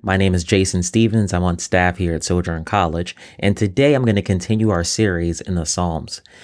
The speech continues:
And we're just looking at the Psalms devotionally, and today we're gonna look at Psalm one. Let me pray for us, and then we'll get started.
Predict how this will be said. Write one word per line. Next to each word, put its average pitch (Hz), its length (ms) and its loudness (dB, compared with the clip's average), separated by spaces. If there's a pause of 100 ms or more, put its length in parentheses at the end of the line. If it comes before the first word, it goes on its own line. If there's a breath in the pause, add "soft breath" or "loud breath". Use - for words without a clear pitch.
(140 loud breath)
And 101 140 2
we're 139 80 4
just 135 220 0
looking 107 240 4
at 101 100 2
the 98 80 0
Psalms 95 320 0
devotionally, 85 880 0
and 82 100 -4
today 104 560 0 (260 loud breath)
we're 98 80 -10
gonna 92 160 2
look 92 200 2
at 87 120 0
Psalm 85 420 -2
one. 87 400 -4 (500)
Let 120 160 2
me 170 100 4
pray 104 260 0
for 92 220 0
us, 85 220 0
and 87 100 0
then 82 80 0
we'll 82 80 -2
get 73 140 -4
started. 82 460 -4